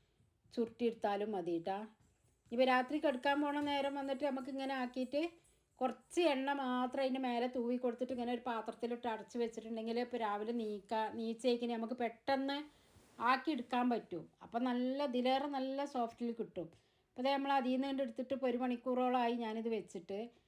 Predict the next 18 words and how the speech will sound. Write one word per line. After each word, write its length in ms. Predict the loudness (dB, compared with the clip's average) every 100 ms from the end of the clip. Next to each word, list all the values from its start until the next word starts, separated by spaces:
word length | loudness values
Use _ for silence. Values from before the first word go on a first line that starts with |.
| _
അപ്പോൾ 200 | _ -2 4
ദാ 80 | 4 4
ഇന്നിങ്ങനെ 300 | 2 2 0
എടുത്തിട്ട് 300 | 0 -2 0
നമുക്ക് 280 | 0 0 2
ആ, 60 | 4 2 -2 -2
ആ 20 | 0 2 2
എണ്ണ 180 | 2 2 2 0
നമ്മളൊന്നിങ്ങനെ 540 | 0 0 0 -2 -2 0
കൈ 100 | 2
കൊണ്ട് 240 | 2 2 0
ഇങ്ങനെ 200 | -2 0
ഉണ്ട് 180 | 0 -2 -6 -8 -4
ഊറ്റിയെടുത്താൽ 520 | -4 -4 -4 -2 -2
മതി. 160 | -2 -4 -4
എന്നിട്ട് 220 | -6 -2
ഇതുപോലെ 360 | 0 2 0 0
ഇങ്ങനെ 280 | 0 0